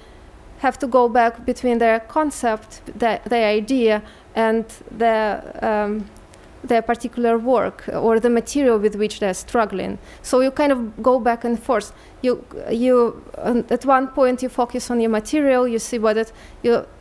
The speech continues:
figure out what it says to you, what it's doing with you, uh, for you, and then you go back to your ideas and see what you want to really say, um,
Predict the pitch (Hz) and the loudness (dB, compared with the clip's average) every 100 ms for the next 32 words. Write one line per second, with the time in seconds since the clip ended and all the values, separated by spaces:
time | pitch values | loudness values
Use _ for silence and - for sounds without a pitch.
0 | - - - - 277 254 247 240 240 240 | -20 -20 -14 -4 0 4 4 4 2 0
1 | 226 220 - 269 240 - 247 233 214 214 | 0 -4 -2 -2 -2 -4 -2 2 2 0
2 | 214 220 262 247 240 233 240 240 233 233 | -4 -2 0 2 2 2 0 2 0 -2
3 | - - - 220 214 269 240 240 220 202 | -10 -20 -4 -2 0 2 4 4 0 -2
4 | 208 - - - 240 240 233 233 233 226 | -2 -10 -14 -4 2 4 4 4 2 2
5 | 226 226 240 240 233 - 254 220 214 214 | 0 2 4 4 2 0 0 2 2 2
6 | 269 220 233 220 - 240 226 226 240 220 | 2 2 0 -4 -2 0 0 0 -2 -2
7 | 214 214 220 208 - - 254 233 226 - | -2 -2 -4 -4 -10 -2 2 2 0 -2
8 | 269 226 202 208 - - - - 220 214 | 0 0 -2 -6 -14 -20 -16 -4 0 2
9 | 208 214 | 0 -4